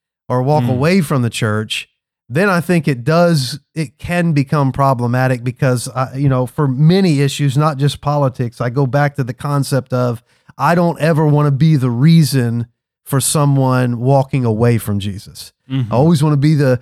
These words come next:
Speaker 1: the one that's trying to reconcile to God by introducing them to Jesus. And I think that that's a
Speaker 2: Yeah.
Speaker 1: fine line,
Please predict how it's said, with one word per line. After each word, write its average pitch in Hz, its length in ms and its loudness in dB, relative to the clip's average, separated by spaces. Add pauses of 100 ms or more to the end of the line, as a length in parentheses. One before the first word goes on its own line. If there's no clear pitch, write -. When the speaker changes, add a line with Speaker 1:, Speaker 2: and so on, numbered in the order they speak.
(180)
Speaker 1:
the 127 120 0
one 147 280 2
that's 131 200 -2
trying 160 340 -2
to 123 220 -4
reconcile 139 880 0
to 131 120 -12
God 120 440 -4
by 120 220 0
introducing 131 840 0
them 104 160 -8
to 101 80 -10
Jesus. 104 560 -16
And 127 100 -6
I 131 80 0
think 170 280 -2
that 139 120 -2
that's 151 220 0
a 135 100 -6
Speaker 2:
Yeah. 95 120 -16
Speaker 1:
fine 143 380 -2
line, 139 480 -2